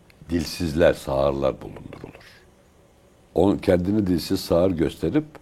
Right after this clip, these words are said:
casusluk yapanlar da tarihte var olmuştur. Şimdi kolay. Radyoyu açıyorsun, teybi açıyorsun.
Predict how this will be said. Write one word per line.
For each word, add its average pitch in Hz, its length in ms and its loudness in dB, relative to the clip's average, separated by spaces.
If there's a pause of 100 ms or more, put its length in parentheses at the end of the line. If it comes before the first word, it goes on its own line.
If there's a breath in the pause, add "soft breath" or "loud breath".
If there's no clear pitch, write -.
(540)
casusluk - 580 -2
yapanlar 62 500 -4
da - 80 -14
tarihte - 500 -6 (100)
var 50 180 -10
olmuştur. 50 640 -14 (100)
Şimdi 104 400 0
kolay. 101 320 8 (960 soft breath)
Radyoyu 85 340 8
açıyorsun, 65 460 -2
teybi 76 340 2
açıyorsun. 65 520 -4